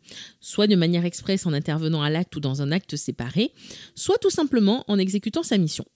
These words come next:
On va prendre un exemple. Dans la vente, généralement, la procuration que va donner le vendeur à un collaborateur de l'étude est sous seing privé et l'acceptation se fait par l'exécution de la mission par le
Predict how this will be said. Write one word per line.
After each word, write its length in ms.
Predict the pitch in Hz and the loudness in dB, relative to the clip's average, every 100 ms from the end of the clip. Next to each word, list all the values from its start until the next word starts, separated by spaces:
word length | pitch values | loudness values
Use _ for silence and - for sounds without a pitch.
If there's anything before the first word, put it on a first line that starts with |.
| - | 2
On 60 | |
va 100 | 359 | 4
prendre 240 | 370 392 311 | 4 4 4
un 60 | |
exemple. 460 | 208 170 117 170 _ _ - - - - | 4 2 -2 -8 _ _ -20 -20 -20 -14
Dans 180 | 165 139 | -4 -2
la 140 | 131 135 | 0 0
vente, 240 | 175 294 | 0 2
généralement, 640 | 220 165 147 135 143 220 339 | 2 2 2 0 0 0 -2
la 180 | 370 302 | 0 0
procuration 540 | - 359 349 330 - 427 | 2 2 2 2 0 0
que 100 | 220 | 2
va 120 | 180 | 2
donner 300 | 180 185 220 | 4 4 6
le 80 | 170 | 4
vendeur 380 | 170 185 208 156 | 4 2 2 2
à 40 | |
un 120 | 139 | -2
collaborateur 640 | - 160 151 165 156 190 180 | 2 4 4 0 -2 -2 -2
de 100 | 151 | -2
l'étude 440 | 131 - 240 294 - - - _ - | -4 -4 -2 -2 -6 -20 -20 _ -4
est 80 | |
sous 160 | 147 135 | -4 -4
seing 180 | - 110 | -8 -8
privé 460 | - 110 123 175 523 - - - _ | -10 -8 -2 -2 -2 -10 -20 -20 _
et 140 | 349 392 | 4 6
l'acceptation 800 | 330 - 247 196 180 190 226 330 | 4 0 2 2 2 2 0 2
se 160 | 196 | 2
fait 180 | - 196 | 2 0
par 240 | - 160 | 2 2
l'exécution 720 | 170 196 180 208 165 - 208 | 4 2 2 -4 -2 0 0
de 100 | 254 | 4
la 140 | 175 156 | 4 4
mission 480 | 190 196 - 262 269 | 4 2 0 -2 -2
par 200 | 180 | -2
le 100 | 147 | 0